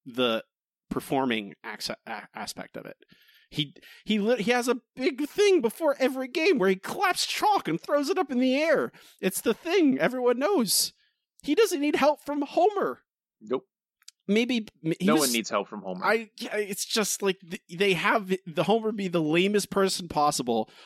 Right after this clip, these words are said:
Speaker 1: and then they have these professional athletes come to him, and you're like, "What is, what was that? Am I taking crazy pills? Like, what's happening? Why, Le-, why is LeBron James calling Homer? I'm sorry, LeBron James, you deserve a better Simpsons episode than this. You're the best basketball player of all time.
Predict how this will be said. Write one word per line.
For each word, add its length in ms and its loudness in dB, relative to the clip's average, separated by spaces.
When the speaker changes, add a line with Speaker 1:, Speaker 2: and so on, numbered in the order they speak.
Speaker 1:
and 120 0
then 120 2
they 100 0
have 160 0
these 160 -2
professional 480 -4
athletes 340 -4
come 160 -4
to 80 -4
him, 60 -4
and 80 -2
you're 80 -4
like, 160 -10
"What 180 -8
is, 280 -14
what 260 0
was 240 0
that? 100 -2
Am 120 2
I 120 2
taking 380 -2
crazy 320 -4
pills? 320 -8
Like, 160 -8
what's 140 -8
happening? 480 -6
Why, 320 2
Le-, 180 2
why 220 2
is 120 2
LeBron 320 2
James 240 0
calling 280 0
Homer? 420 0
I'm 80 2
sorry, 280 2
LeBron 360 2
James, 260 0
you 160 -4
deserve 380 0
a 40 -4
better 200 0
Simpsons 440 -4
episode 360 -4
than 120 -2
this. 200 -4
You're 80 0
the 80 0
best 180 -4
basketball 380 -10
player 200 -10
of 80 -12
all 120 -10
time. 340 -14